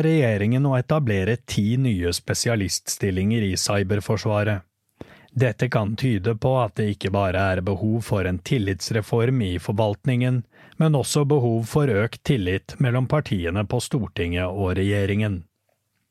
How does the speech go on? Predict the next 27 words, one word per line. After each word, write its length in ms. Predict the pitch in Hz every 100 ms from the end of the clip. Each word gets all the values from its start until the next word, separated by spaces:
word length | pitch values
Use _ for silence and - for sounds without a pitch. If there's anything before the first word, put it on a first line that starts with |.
| - - - - - - - - -
Forsvarskommisjonen 1200 | 175 165 - 139 131 160 151 156 156 147 165 170
mener 380 | 170 110 107 127
at 160 | 120
Stortingets 720 | - - 135 90 95 95 101 -
kontrollfunksjon 1200 | 139 123 117 87 87 - 104 104 123 117 135 120
blir 220 | 123 127
viktigere 540 | 139 139 - 95 98 117
i 200 | 110 95
en 140 | 92 92
tid 380 | - 110 123 110
der 160 | 101
det 140 | 107 -
skal 180 | 135
brukes 460 | 120 127 98 - 117
mer 300 | 117 92 90
ressurser 600 | 107 120 - 98 - 117 107
på 140 | 110
sikkerhet, 640 | - 123 - 120 127 - - -
forsvar 640 | - 143 - 98 101 107
og 120 | 139 131
beredskap. 720 | 127 85 76 - 95 - - - _ _ - - - -
Det 220 | - 107 127
gjelder 320 | 113 95 95 95
både 380 | 131 101 101 123
for 240 | 98 90 -
utenriks- 720 | 127 98 - 107 113 - -
og 140 | 95